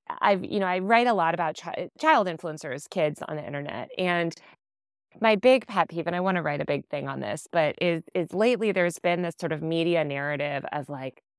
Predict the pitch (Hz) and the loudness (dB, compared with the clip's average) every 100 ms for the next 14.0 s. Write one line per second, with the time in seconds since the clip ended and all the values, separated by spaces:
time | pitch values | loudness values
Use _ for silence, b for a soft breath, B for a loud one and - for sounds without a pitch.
0 | _ _ _ - 247 220 185 - _ _ | _ _ _ 4 4 4 -2 -12 _ _
1 | - 190 170 131 - - - 190 226 - | -6 -2 -2 -6 -14 -20 -2 4 4 2
2 | - - 214 240 - 294 247 185 196 214 | -2 0 0 -2 0 2 2 2 2 0
3 | 196 208 208 190 175 170 185 170 - 180 | 0 2 2 2 -2 -4 -4 -6 -2 -2
4 | 202 190 185 208 226 233 214 160 - 208 | -2 -4 0 2 4 2 -2 -2 0 2
5 | 233 247 254 269 277 311 294 247 330 269 | 4 4 4 2 2 2 2 2 2 2
6 | - 285 294 285 262 190 175 170 214 202 | 2 0 2 0 0 2 0 0 -2 -4
7 | - _ _ - 302 311 233 214 208 220 | -6 _ _ 0 4 4 4 2 2 2
8 | 214 226 - 285 - 254 240 247 - 247 | 2 -2 -2 -4 0 0 2 0 2 0
9 | 240 - 277 269 285 - 254 285 269 269 | -2 0 -2 4 2 2 0 0 -2 -2
10 | - 247 220 208 226 - 277 262 196 170 | 0 0 2 2 0 0 2 2 2 2
11 | 160 196 202 208 - 175 - _ _ _ | 2 2 2 0 0 -2 -4 _ _ _
12 | _ _ _ - 226 208 190 - 208 247 | _ _ _ -2 2 4 4 4 4 4
13 | - - 202 214 - 277 226 165 131 | -2 -10 -8 -6 -6 -8 -6 -6 -8